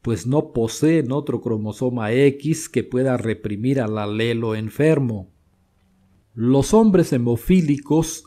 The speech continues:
no pueden transmitir la enfermedad a sus hijos varones, pues les heredan solo el cromosoma Y. En cambio, a todas sus hijas sí les transmiten el alelo X hemofílico.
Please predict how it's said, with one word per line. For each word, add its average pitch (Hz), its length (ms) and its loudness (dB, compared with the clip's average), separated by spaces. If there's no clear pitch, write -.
no 139 400 -2
pueden 139 460 4
transmitir 120 600 0
la 135 160 2
enfermedad 120 880 -2
a 113 180 -4
sus 104 280 -10
hijos 113 400 -2
varones, 123 800 2
pues 127 220 6
les 113 240 -4
heredan 131 600 0
solo 127 500 2
el 127 100 0
cromosoma 110 760 -6
Y. 135 500 4
En 110 220 -6
cambio, 151 680 0
a 101 240 -6
todas 170 300 2
sus 180 300 -6
hijas 165 600 0
sí 160 380 2
les 147 240 2
transmiten 156 960 -2
el 117 240 0
alelo 117 520 -2
X 123 520 -2
hemofílico. 110 1000 -2